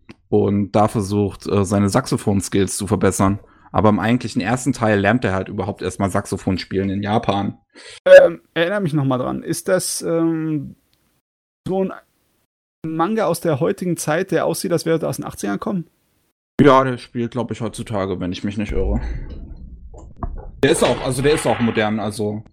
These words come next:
Speaker 1: äh, äh, Blue Giant Supreme läuft in zwe-, seit zweitausendsechzehn in Japan.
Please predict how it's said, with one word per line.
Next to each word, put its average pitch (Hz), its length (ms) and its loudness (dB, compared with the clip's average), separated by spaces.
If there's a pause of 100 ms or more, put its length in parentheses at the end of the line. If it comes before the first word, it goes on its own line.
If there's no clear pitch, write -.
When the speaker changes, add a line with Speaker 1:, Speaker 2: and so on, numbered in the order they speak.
(300)
Speaker 1:
äh, 113 120 -4
äh, 107 460 2
Blue 120 180 2
Giant 120 340 4
Supreme 123 380 -2
läuft 120 240 -2
in 120 60 -2
zwe-, - 180 -6
seit 117 180 0
zweitausendsechzehn 123 840 0
in 131 140 2
Japan. 139 480 0